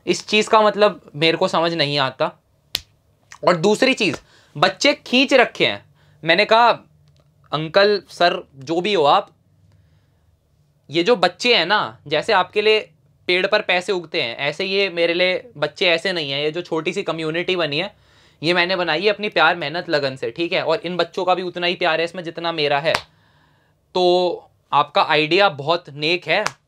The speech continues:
बहुत सारे पैसे कमाओ, करोड़पति बनो, बीएमडब्ल्यू खरीदो, कोई दिक्कत नहीं है, but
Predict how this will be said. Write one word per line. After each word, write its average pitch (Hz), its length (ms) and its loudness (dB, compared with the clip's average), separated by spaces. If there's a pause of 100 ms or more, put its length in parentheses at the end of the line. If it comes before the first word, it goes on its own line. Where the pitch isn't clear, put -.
(160)
बहुत 147 300 -4
सारे 170 260 -2
पैसे 170 300 -6
कमाओ, 156 360 -6
करोड़पति 151 600 -4
बनो, 160 340 -8 (460)
बीएमडब्ल्यू 160 480 -4
खरीदो, 151 480 -4 (500)
कोई 156 160 0
दिक्कत 160 340 -4
नहीं 151 200 -4
है, 190 120 -8 (200)
but 156 300 2